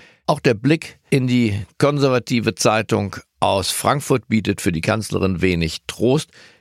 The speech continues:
Dort wird vorhergesagt, dass ein schlechtes Wahlergebnis in Hessen sie weiter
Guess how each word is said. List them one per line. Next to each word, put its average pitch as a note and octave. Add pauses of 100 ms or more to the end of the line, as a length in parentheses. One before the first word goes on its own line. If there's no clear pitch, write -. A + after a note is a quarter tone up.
Dort A#2+
wird G#2+
vorhergesagt, A2
dass G2
ein F2+
schlechtes C3+
Wahlergebnis F#2+
in D#3
Hessen A#2+
sie G2
weiter G#2+